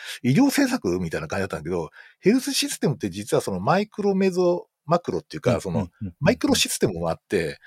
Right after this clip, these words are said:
Speaker 2: うんうんうん。
Speaker 1: その例えば診療所のスタッフとかもヘルスシステムなんですよね。その
Speaker 2: 確かに。
Speaker 1: 診療所自体も。
Speaker 2: 確かに。
Speaker 1: だからそういうマイクロ、メゾ、マクロのそういうシステムの何らかの、あの、その建築家になるっていう、な-、その役割もあるっていうふうに言っていて、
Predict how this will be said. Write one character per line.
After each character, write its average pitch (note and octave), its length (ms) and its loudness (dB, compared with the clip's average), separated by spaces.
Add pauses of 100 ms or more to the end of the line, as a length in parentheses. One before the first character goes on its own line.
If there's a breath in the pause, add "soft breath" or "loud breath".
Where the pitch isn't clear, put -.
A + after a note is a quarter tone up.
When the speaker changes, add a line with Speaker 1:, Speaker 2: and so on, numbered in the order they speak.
(180 loud breath)
Speaker 2:
う - 20 -2
ん G#2+ 40 0
う - 20 -6
ん - 140 -10
う G2+ 120 -6
ん。 - 40 -6
Speaker 1:
そ D#3 60 0
の F3+ 60 -2
例 B3+ 80 2
え B3+ 40 4
ば B3 80 4
診 - 220 2
療 - 160 -2
所 G#3 80 6
の - 60 0 (100)
ス - 100 -4
タ G3 100 2
ッ - 20 -2
フ - 140 -10
と C3 80 0
か G#2+ 100 2
も F#2+ 100 -2
ヘ A2 120 -2
ル G#2 80 0
ス - 80 -4
シ G#2+ 140 -2
ス - 80 -8
テ F2 80 -6
ム - 80 -8
な - 60 -8
ん - 40 -10
で - 60 -20
す - 120 -8
よ - 60 -18
ね。 - 100 -14
そ - 120 -12
の - 60 -18 (140)
Speaker 2:
確 - 140 2
か D3 60 6
に。 C3 60 8
Speaker 1:
診 C3+ 80 4
療 A2+ 40 6
所 G#2+ 80 0
自 G2+ 120 -4
体 D#2 160 -4
も。 C#2 160 -16 (560 loud breath)
Speaker 2:
確 - 0 -
か G#2+ 80 -2
に。 - 160 -6
Speaker 1:
だ - 80 -2
か A#2+ 120 0
ら G#2 60 -2
そ E3 120 -2
う - 20 0
い - 20 0
う C3+ 40 0
マ G3+ 180 6
イ A3+ 60 -10
ク A#3 140 -2
ロ、 A3 480 6 (120)
メ F#3 220 4
ゾ、 G2+ 440 2
マ C#3 200 2
ク - 140 -2
ロ F2 120 0
の F#2 200 0
そ D3 240 2
う D3+ 60 4
い - 80 2
う C#3 40 0
シ - 180 -2
ス - 140 -6
テ F2+ 140 2
ム D#2+ 180 -2
の G2 180 -2
何 C3+ 200 6
ら D3+ 100 2
か D3+ 100 2
の、 G2 140 -2 (480)
あ E2+ 100 -4
の、 D#2+ 180 -6
そ - 160 -10
の E2 160 -8 (200)
建 D3 220 2
築 - 220 -8
家 D3 140 4
に C#3 140 0
な C#3 100 2
る A#2 140 -2
っ - 40 -20 (140)
て - 80 -14
い D2 60 -8
う、 C#2+ 200 -12 (120)
な-、 A#2 280 -8
そ D3 120 -2
の C#3+ 60 2
役 C3 260 2
割 D#3 180 4
も C#3 140 4
あ C#3+ 60 8
る C3 60 4
っ - 40 -4
て - 200 -14
い - 60 -12
う - 40 -16
ふ - 80 -14
う D#2 40 -12
に C#2+ 60 -12
言 D2 80 -18
っ - 40 -20
て - 120 -12
い D2 80 -10
て、 D#2 340 -4